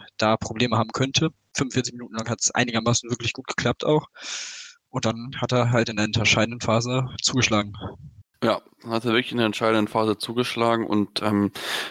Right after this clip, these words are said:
Speaker 2: ja, es sind, es sind wieder wirklich so kleine Geschichten, ähm, mit Paul Drucks und ich glaube, da müssen wir auch gerade so in den letzten zehn Minuten halt dann sprechen. Wenn wir uns gucken, wer stand im Rückraum, es stand Kai Heffner da, es stand Philipp Weber da und es stand halt Julius Kühn da. Julius Kühn komplett verunsichert,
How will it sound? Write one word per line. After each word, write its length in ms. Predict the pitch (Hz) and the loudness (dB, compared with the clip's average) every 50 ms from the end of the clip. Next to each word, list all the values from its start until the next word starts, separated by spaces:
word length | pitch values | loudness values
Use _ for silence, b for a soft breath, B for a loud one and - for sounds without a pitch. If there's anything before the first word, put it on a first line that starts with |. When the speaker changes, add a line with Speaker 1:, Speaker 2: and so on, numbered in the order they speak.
| B B | B B
Speaker 2:
ja, 280 | - 110 135 160 170 151 | 2 2 4 4 2 2
es 120 | 131 - | 0 0
sind, 240 | 147 147 139 - - | 0 -2 0 0 0
es 160 | 107 - 123 | 2 2 4
sind 100 | 147 156 | 2 2
wieder 140 | 160 170 156 | 4 4 2
wirklich 180 | 156 151 147 143 | 2 2 -2 -2
so 140 | 143 143 | -2 -2
kleine 320 | 123 - 143 147 160 156 139 | 0 0 0 2 2 2 2
Geschichten, 560 | - 120 120 - - 135 - - - 123 113 | 2 2 2 4 2 0 0 2 2 2 4
ähm, 180 | 107 110 110 110 | 4 4 4 4
mit 160 | 113 110 107 | 2 2 0
Paul 260 | - 127 131 131 127 | 0 2 2 2 2
Drucks 320 | 117 123 127 135 - - | 0 -2 -6 -4 -4 -4
und 220 | 127 123 117 - - | -6 -6 -6 -4 -4
ich 80 | - | 0
glaube, 160 | - 123 120 120 | 2 2 4 4
da 80 | 117 | 2
müssen 220 | 120 135 - - 139 | 2 2 2 2 2
wir 60 | 127 | 2
auch 40 | 117 | 4
gerade 200 | - 123 123 120 | 2 2 2 2
so 120 | 120 117 | 2 2
in 60 | 113 | 2
den 80 | 113 110 | 4 2
letzten 280 | 120 123 - - 135 | 2 0 0 -4 -4
zehn 200 | - - 131 127 | -2 2 4 4
Minuten 400 | 127 123 127 131 131 - 123 127 | 6 6 4 4 4 2 2 2
halt 160 | 117 110 - - | 2 2 2 0
dann 100 | 110 107 | 0 0
sprechen. 500 | - - - 123 131 - - 107 98 - | 0 0 2 0 0 0 -4 -6 -6 -2
Wenn 100 | - 113 | 0 2
wir 120 | 117 117 117 | 4 4 2
uns 140 | 113 - - | 2 -2 -4
gucken, 280 | - 135 - 131 120 | -6 -4 0 2 2
wer 80 | 120 120 | 2 4
stand 180 | - 135 117 | 2 2 0
im 60 | 113 110 | 2 0
Rückraum, 360 | 135 135 - 139 135 135 127 | 0 0 2 2 2 2 2
es 80 | 123 - | 0 0
stand 260 | - 123 120 123 110 | 0 0 0 0 0
Kai 120 | - 117 | 2 2
Heffner 300 | 107 127 - - 151 147 | 2 2 2 2 0 2
da, 260 | 120 131 127 131 131 B B B B B B B B | 4 4 4 4 2 B B B B B B B B
es 60 | - | -2
stand 180 | - 120 117 113 | 0 2 2 2
Philipp 220 | - 123 117 107 | 2 4 4 6
Weber 260 | 120 143 143 151 147 131 | 6 4 4 4 2 4
da 220 | - 131 127 127 | 4 4 4 4
und 200 | - 85 113 117 117 | 2 2 0 0 -2
es 80 | 117 | -2
stand 260 | - - 117 113 110 - | 0 2 2 2 2 0
halt 220 | 127 - 113 110 | -2 -2 -2 -4
Julius 260 | 117 110 117 120 - | -6 -4 -2 -2 -2
Kühn 240 | - - 117 107 101 | 0 0 2 2 2
da. 140 | - 95 90 | 2 0 -2
Julius 360 | 82 107 113 123 127 120 - | 0 0 2 2 2 2 0
Kühn 280 | - - 147 147 147 143 | 0 0 2 2 2 0
komplett 340 | - 123 - 127 117 - | -2 0 0 0 -2 0
verunsichert, 640 | - 117 113 135 139 131 143 143 - 143 135 127 | 0 2 2 2 4 2 0 2 2 2 0 0